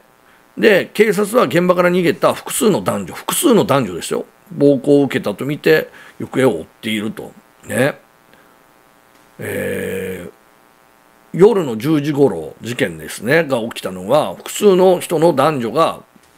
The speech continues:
男性に暴行していると。で、通報を受けた警察が、えー、住宅街にある公園に駆けつける。うん。で、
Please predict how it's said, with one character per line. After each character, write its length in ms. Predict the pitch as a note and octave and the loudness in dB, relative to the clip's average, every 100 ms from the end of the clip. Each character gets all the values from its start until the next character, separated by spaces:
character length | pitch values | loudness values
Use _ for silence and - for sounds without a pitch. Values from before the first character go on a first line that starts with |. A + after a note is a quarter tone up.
| _ - - _ _ | _ -20 -20 _ _
男 240 | C#3 C#3+ F3+ | -2 0 0
性 140 | E3+ | -2
に 60 | C#3+ | 2
暴 180 | C#3 C3+ | 2 4
行 160 | D3 | 2
し 80 | - | 0
て 80 | A#2+ | -4
い 40 | |
る 120 | G#2 | -6
と。 160 | - - - _ _ _ _ _ _ _ - _ - - - | -8 -16 -20 _ _ _ _ _ _ _ -20 _ -20 -20 -2
で、 300 | - A#3+ C#3 - | 2 4 2 -2
通 200 | F#3+ G#3 | 2 4
報 180 | F#3+ G3 | 6 6
を 40 | |
受 140 | E3+ | 2
け 40 | C3+ | 2
た 260 | G#3+ F3 - | 2 2 -2
警 180 | D3+ | -4
察 260 | C#3 D3 C3+ | -2 -2 2
が、 280 | G3 B2 - _ - - - | 2 2 -8 _ -20 -10 -2
え 280 | C3 A#2+ | 0 0
ー、 40 | A2 | -4
住 160 | A#2+ D#3+ | -2 0
宅 200 | D3+ C3 | 0 -2
街 140 | A#2 | -4
に 100 | A#2 | -2
あ 80 | C3 | -4
る 80 | A#2+ | -4
公 260 | - D#3+ | 0 2
園 80 | F3+ | 2
に 100 | D#3 | 0
駆 360 | - A2 C3+ A#2+ | -4 -4 -4 -4
け 40 | |
つ 120 | - | -6
け 140 | - B2+ | -2 -2
る。 440 | G2 C3+ A#2 E2 - _ _ _ - - - - | 0 0 0 -4 -16 _ _ _ -20 -20 -20 -6
う 60 | B2+ | -2
ん。 300 | A2+ F#2 - _ _ _ _ _ - - _ | -2 -6 -14 _ _ _ _ _ -20 -20 _
で、 380 | - G#3 G#3 - | 2 2 2 -2